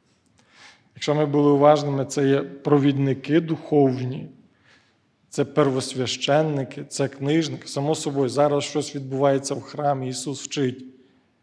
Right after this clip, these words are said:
Прийшли старішини, прийшли первосвященники храму. «Що ти тут робиш?» І люди слухають.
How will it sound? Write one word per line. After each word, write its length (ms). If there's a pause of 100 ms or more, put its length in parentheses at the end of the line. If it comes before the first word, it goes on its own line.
(500)
Прийшли 420
старішини, 720
прийшли 420
первосвященники 1300
храму. 420
«Що 160
ти 140
тут 280
робиш?» 640 (3500)
І 80
люди 340
слухають. 680